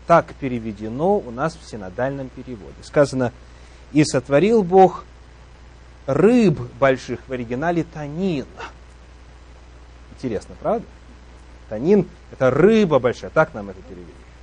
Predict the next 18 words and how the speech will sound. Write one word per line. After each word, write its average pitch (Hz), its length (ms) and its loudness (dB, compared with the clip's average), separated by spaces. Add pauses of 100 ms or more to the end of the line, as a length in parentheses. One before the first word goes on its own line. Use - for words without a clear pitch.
(440)
Хорошо, 208 320 2
идемте 202 300 0
дальше. 151 560 0 (580)
Книга 214 240 2
Второзаконие, 170 1000 0 (440)
тридцать 180 460 -2
вторая 147 480 2
глава, 139 320 2
стих - 260 -10
тридцать 120 380 -16
третий. 98 560 -10 (720)
Второзаконие, 127 580 -4
тридцать 123 280 -12
вторая 120 260 0
глава, 110 260 -2
стих - 220 -16
тридцать - 380 -18
третий. 92 420 -8